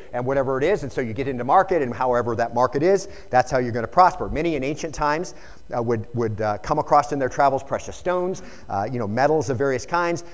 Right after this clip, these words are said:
Those would be taken and bartered as well. You know, if you're a craftsman, if you're artisan, you know, you, you, uh, artisan, you may, you know, you may make something, you may paint something, you may, uh, do something, and you'll take that, and you'll go to market, and they depart on this trip to sell or trade,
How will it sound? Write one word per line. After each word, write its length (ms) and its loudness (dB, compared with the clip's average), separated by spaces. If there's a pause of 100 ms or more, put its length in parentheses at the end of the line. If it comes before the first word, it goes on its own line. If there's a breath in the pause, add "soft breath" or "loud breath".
(100)
Those 180 2
would 80 -4
be 100 -4
taken 320 -2
and 80 -4
bartered 260 2
as 140 -4
well. 440 6 (140)
You 40 -2
know, 60 2
if 60 -10
you're 100 -2
a 40 -2
craftsman, 560 2
if 120 -6
you're 80 -2
artisan, 420 -2 (220 loud breath)
you 60 -4
know, 160 -2 (100)
you, 220 -4
you, 260 0
uh, 240 2 (140)
artisan, 340 2
you 80 -2
may, 260 -2 (280 loud breath)
you 80 -8
know, 200 -6
you 120 -4
may 100 0
make 220 2
something, 320 -2
you 60 -4
may 120 -6
paint 240 -4
something, 280 -6
you 80 -6
may, 180 -4 (240 loud breath)
uh, 180 -8
do 260 -2
something, 340 -2
and 100 -6
you'll 80 -4
take 320 -4
that, 500 2
and 100 -6
you'll 100 -4
go 120 6
to 60 6
market, 400 2 (220 loud breath)
and 100 -4
they 60 0
depart 280 4
on 60 2
this 120 -2
trip 260 0
to 80 -8
sell 300 4
or 60 0
trade, 400 0